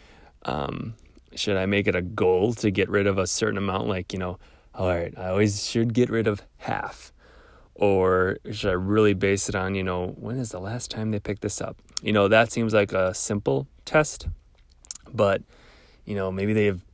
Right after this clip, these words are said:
picked up all kinds, but they only have two or three favorites. Um, is it too much to get rid of that many?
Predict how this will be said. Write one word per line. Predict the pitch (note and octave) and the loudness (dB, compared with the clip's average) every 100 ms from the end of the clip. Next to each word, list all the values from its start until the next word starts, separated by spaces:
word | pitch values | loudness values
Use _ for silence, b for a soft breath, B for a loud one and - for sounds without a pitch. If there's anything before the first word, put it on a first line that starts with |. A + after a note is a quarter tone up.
| - | -8
picked | - B2+ | -6 -2
up | A#2+ G2 | -2 0
all | G#2 | 0
kinds, | G2 B2 A2+ F#2+ | 0 0 0 0
but | G2 F#2 | -2 0
they | G#2 | 0
only | A2 A2 | 2 2
have | A2 A2+ F#2+ | 4 2 2
two | - A2 | -4 -4
or | G2 | -4
three | G2+ F#2 | -4 -8
favorites. | - G2 F#2 - - - b b b b - | -4 -4 -4 -6 -10 -14 b b b b -14
Um, | G2+ G2 F#2+ | -10 -8 -8
is | G#2+ | -4
it | A2 | -4
too | - - | -4 -4
much | F#2 F#2 - | -2 -4 -4
to | - | -6
get | F#2+ - G2+ | -6 -6 -10
rid | - G2 G2 | -6 -2 0
of | F#2+ | 0
that | G2+ F#2+ | -2 -4
many? | G2+ F#2+ G2+ C#3+ | -6 -4 -4 -6